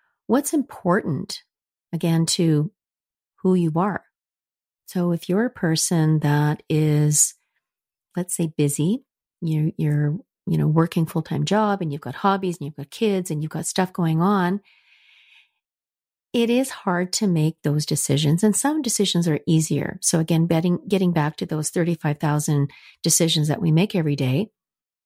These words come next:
some of them are very easy. You know, we're turning right, we're turning left, Friday's pizza night, t-, Tuesday's taco night. We don't have to think about it. It's just easier to build those into your day,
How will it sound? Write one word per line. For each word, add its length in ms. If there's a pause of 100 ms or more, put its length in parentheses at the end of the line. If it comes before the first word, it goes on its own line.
(320)
some 220
of 80
them 140
are 60
very 260
easy. 480 (280)
You 100
know, 120
we're 100
turning 280
right, 200
we're 100
turning 300
left, 340
Friday's 400
pizza 280
night, 380
t-, 80 (100)
Tuesday's 480
taco 300
night. 420 (500)
We 60
don't 120
have 100
to 100
think 240
about 320
it. 320 (680)
It's 100
just 280
easier 580
to 580 (560)
build 280
those 240
into 280
your 120
day, 380